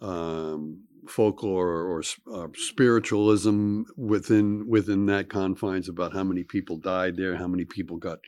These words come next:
cut apart there, that, you know, it is ghosts aplenty, uh, within, uh, the hollow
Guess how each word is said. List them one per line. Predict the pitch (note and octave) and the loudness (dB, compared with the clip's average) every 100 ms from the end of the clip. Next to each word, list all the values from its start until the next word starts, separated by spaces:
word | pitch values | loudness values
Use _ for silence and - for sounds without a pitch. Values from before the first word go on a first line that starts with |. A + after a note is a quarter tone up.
| - - _ - | -20 -20 _ -4
cut | G#2 | -2
apart | F2+ - F#2+ F#2+ - _ - - - | -2 -6 -2 -2 -4 _ -20 -16 -10
there, | F#2+ F#2 F2+ | -4 0 0
that, | E2+ E2+ E2 | -2 -6 -8
you | F#2+ | -10
know, | E2+ F2+ | -6 -6
it | F2 | -4
is | E2+ - - _ - - | -6 -8 -14 _ -16 -4
ghosts | G#2+ A2+ B2 - - - | 4 6 6 2 -4 -4
aplenty, | B2 - B2 A#2+ A2 F#2 F#2 F#2 | -6 0 2 2 2 -2 -2 -2
uh, | F2 F2+ F#2+ | -4 -6 -6
within, | A2 G2 G2 F#2+ F#2 | -2 0 2 0 0
uh, | F2+ F2 - _ | -2 -6 -10 _
the | A#2 F#2+ | -8 -4
hollow | - G2 F#2+ F#2 | 0 0 0 0